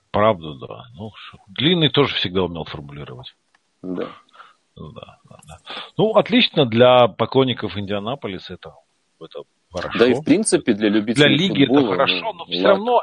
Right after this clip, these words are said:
Speaker 1: это н-, немножко не тот Лак, что был до травмы. С другой
Speaker 2: Ну,
Speaker 1: стороны, если
Speaker 2: такая
Speaker 1: он
Speaker 2: травма.
Speaker 1: сможет быть эффективным, прекрасно.
Speaker 2: Я думаю, что он ещё вернётся к старым привычкам. Их, их не так просто вытравить, да, даже если ломать плечо.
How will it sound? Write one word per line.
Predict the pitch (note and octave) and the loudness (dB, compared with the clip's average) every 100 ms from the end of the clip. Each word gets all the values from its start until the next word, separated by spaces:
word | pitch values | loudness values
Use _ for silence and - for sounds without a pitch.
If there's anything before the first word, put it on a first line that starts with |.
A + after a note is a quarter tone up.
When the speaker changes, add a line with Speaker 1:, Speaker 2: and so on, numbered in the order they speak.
| - | -2
Speaker 1:
это | D#3 D#3 | 0 4
н-, | D3+ C#3 C3 C3 - | 4 2 -4 -10 -14
немножко | B2+ D3 D3+ C#3 - C3 | -10 -6 0 0 0 -4
не | C#3+ | -2
тот | C#3 B2 | 0 0
Лак, | B2+ A2+ - | 2 0 0
что | - A2 | -6 -4
был | A2 G#2+ | -2 0
до | A2+ | 0
травмы. | - A3 A3 G#2+ F#2 | 2 2 2 0 -8
С | |
другой | - A2 F3+ | -8 -4 0
Speaker 2:
Ну, | D3 | 4
Speaker 1:
стороны, | E3+ A#2+ | 4 4
если | A2+ - C3 | 0 0 2
Speaker 2:
такая | C3 C#3+ A2 | 4 4 2
Speaker 1:
он | C3 | 2
Speaker 2:
травма. | A2 A#2+ | 0 2
Speaker 1:
сможет | E3 C#3+ C#3+ | 4 4 4
быть | C#3+ - | 0 0
эффективным, | - B2+ - F#3 G#3 C3+ G#2 D#2 C2+ _ - | -4 -6 -8 -4 -2 -2 -6 -8 -18 _ -6
прекрасно. | A3 - - - - _ _ - - _ _ | -4 -2 -6 -6 -16 _ _ -20 -20 _ _
Speaker 2:
Я | B2+ B2+ | -4 -2
думаю, | A#2 A2 | -2 -6
что | - - | -8 -6
он | A2 G2 | -6 -6
ещё | - - | -10 -8
вернётся | F#2 F#2+ F#2 E2+ - - | -6 -6 -8 -12 -14 -20
к | |
старым | - F#2 F2 F2 | -14 -10 -10 -10
привычкам. | - F#2 G#2+ G2+ - F#2+ F#2 | -6 -4 -4 -6 -10 -8 -8
Их, | - | -8
их | - G#2 B2 | -6 -6 -4
не | G#2+ | -6
так | G#2 - | -4 -4
просто | A2 G#2 - | -4 -4 -6
вытравить, | F2+ G2+ G2+ F#2 F2+ E2+ - - | -6 -6 -4 -2 -2 -4 -12 -4
да, | G2 | -2
даже | F#2+ F#2+ F#2+ F#2 | 0 0 0 -2
если | - F#2 | -4 -2
ломать | F2+ F2+ E2+ _ | -2 -2 -8 _
плечо. | F2 E2 - - | -6 -6 -10 -20